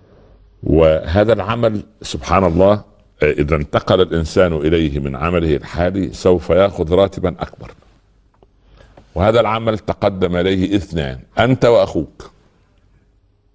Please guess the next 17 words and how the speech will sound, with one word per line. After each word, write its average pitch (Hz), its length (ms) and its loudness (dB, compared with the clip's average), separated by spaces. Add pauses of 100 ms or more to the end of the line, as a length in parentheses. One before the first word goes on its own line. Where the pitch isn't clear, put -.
(460)
وتقدمتما 90 880 0
إلى 87 200 0
الامتحان 78 600 -4 (600)
لقبولكما 82 1300 0
أو 76 120 -4
قبول 85 400 0 (100)
أحدكما 82 600 -4
في 76 160 -6
هذا، 76 360 -6 (300)
أحدكما 80 640 -4
في 71 160 -8
هذا 69 200 -2
العمل، 57 340 -10 (1400)
في 101 180 4
ذاتك 95 560 0 (480)
وفي 82 260 -2
داخلك، 76 440 -2